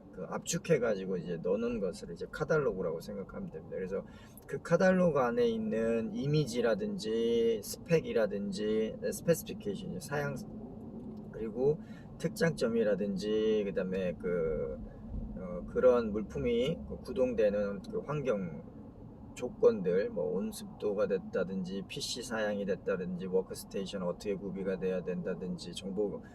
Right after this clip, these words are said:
전달을 어떻게 해야 된다든지, 이런 것들이 다 이제 안에 들어가 있습니다. 그래서, 어, 항상 그 버전 관리도 필요합니다. 그래서, 어, 이번에,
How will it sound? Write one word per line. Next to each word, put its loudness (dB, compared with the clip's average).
전달을 0
어떻게 -2
해야 0
된다든지, -2
이런 -2
것들이 -2
다 -6
이제 -2
안에 -4
들어가 0
있습니다. -6
그래서, -4
어, -14
항상 2
그 0
버전 6
관리도 4
필요합니다. 0
그래서, -4
어, -10
이번에, 0